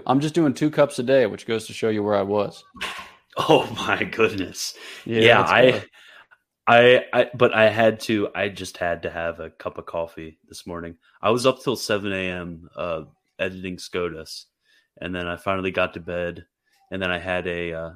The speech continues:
Speaker 2: then my son decided he wanted to wake up at about seven A M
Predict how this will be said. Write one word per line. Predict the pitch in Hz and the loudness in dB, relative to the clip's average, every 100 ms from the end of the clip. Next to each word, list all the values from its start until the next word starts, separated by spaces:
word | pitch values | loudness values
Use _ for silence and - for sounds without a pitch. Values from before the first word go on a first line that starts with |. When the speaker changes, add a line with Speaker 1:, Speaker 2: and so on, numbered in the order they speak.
| _ | _
Speaker 2:
then | 104 | -4
my | 101 95 | -2 -4
son | - 107 95 | -2 -4 -4
decided | 92 101 98 92 | -6 -4 -4 -6
he | 90 92 | -10 -8
wanted | 90 87 | -8 -10
to | 87 | -8
wake | 87 87 | -8 -8
up | 90 | -10
at | - | -10
about | 87 82 | -8 -8
seven | - 95 87 | -6 -8 -6
A | 87 85 | -6 -4
M | 85 85 | -4 -6